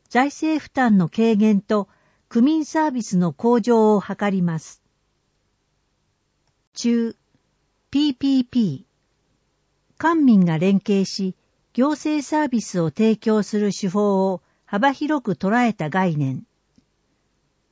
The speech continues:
中、ピーエフアイ。ピーピーピーの一つで、公共施設等の設計、建設、維持管理、運営を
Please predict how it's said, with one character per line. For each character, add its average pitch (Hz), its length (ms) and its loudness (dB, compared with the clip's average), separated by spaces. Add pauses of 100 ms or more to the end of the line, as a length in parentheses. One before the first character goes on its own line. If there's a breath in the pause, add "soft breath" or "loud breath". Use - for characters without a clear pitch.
(600)
中、 240 440 -2 (580)
ピ 269 220 0
ー 240 100 -4
エ 254 60 4
フ 240 260 -2
ア 214 80 0
イ。 131 160 -6 (1200)
ピ 311 180 -2
ー 269 60 -6
ピ 302 180 -4
ー 269 60 -6
ピ 302 220 -2
ー 226 40 2
の 175 120 2
一 214 240 -2
つ 180 160 -6
で、 143 240 -6 (380)
公 294 220 0
共 302 260 -2
施 - 80 -10
設 - 320 -4
等 214 260 2
の 151 260 -2 (160)
設 196 240 -4 (120)
計、 226 380 0 (160)
建 220 220 4
設、 180 440 -4 (560)
維 202 100 0
持 262 180 -6
管 262 280 4
理、 143 220 -8 (300)
運 254 320 8
営 233 180 2
を 214 220 0